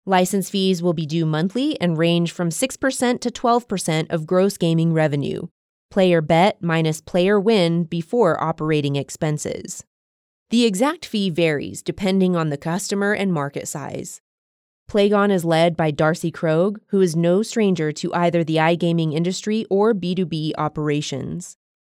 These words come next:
In nineteen ninety-nine, Krogh co-founded T S X-listed Chartwell Technology, which pioneered the development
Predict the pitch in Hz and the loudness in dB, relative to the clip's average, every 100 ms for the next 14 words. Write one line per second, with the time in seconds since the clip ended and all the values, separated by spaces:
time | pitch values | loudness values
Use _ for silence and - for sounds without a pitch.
0 | _ _ - 175 165 160 - 156 156 151 | _ _ -2 0 2 0 -2 -2 -2 -2
1 | 143 160 180 165 160 160 - 208 208 208 | -2 0 0 0 -2 -4 -4 0 2 2
2 | 180 220 262 269 156 151 156 151 - 240 | 0 0 0 0 -2 0 -2 -2 -4 2
3 | 233 240 196 170 175 160 160 156 165 151 | 2 2 0 -2 -2 -2 -2 -2 -4 -4
4 | - 180 180 165 165 160 156 165 156 147 | -2 0 0 0 -2 -4 -6 -4 -2 -2
5 | 143 - - 160 _ - 180 - - 202 | -2 -6 -10 -10 _ -2 -2 -4 -6 -2
6 | 226 208 170 170 160 147 151 160 175 170 | 0 0 2 0 -2 -4 -2 2 2 0
7 | 143 139 | -2 -6